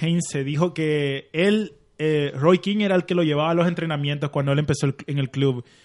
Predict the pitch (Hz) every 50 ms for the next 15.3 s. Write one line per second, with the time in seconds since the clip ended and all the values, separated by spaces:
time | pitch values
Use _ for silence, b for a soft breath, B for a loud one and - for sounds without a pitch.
0 | b b b b b b b b 147 147 156 170 190 208 220 214 208 208 196 -
1 | 190 160 151 - 170 185 202 208 208 202 156 160 175 175 170 - 180 180 185 185
2 | 185 185 180 - - - - 151 143 139 156 165 165 160 160 170 170 - 185 160
3 | - 190 180 165 - - 180 170 165 156 143 113 131 156 175 190 214 220 b b
4 | b b b b b b b b b b - 147 151 151 139 131 160 170 165 160
5 | - 175 185 202 220 220 214 - _ _ 202 208 220 220 214 214 208 202 202 202
6 | 196 196 190 170 165 170 180 - 170 160 160 170 175 - 180 - - 160 165 170
7 | 165 151 131 - 143 147 151 147 139 - 131 120 117 - _ B B B B B
8 | B B B B B B - - 160 185 220 254 233 - 233 226 202 147 170 170
9 | 170 160 165 185 196 214 208 208 185 170 170 180 196 196 - 214 214 - 180 165
10 | 170 165 - 214 - 202 170 156 180 208 202 202 185 170 151 143 139 139 143 135
11 | 120 135 151 - 190 180 180 190 190 - 202 190 185 165 156 156 165 175 180 190
12 | 185 175 160 - - 160 160 156 160 175 180 165 151 - 180 175 180 175 170 143
13 | - 165 143 139 143 143 147 143 143 143 147 143 143 143 151 143 - 151 143 160
14 | 190 185 - - 180 175 170 165 160 - 147 147 143 139 - - 151 147 143 143
15 | - 180 180 160 147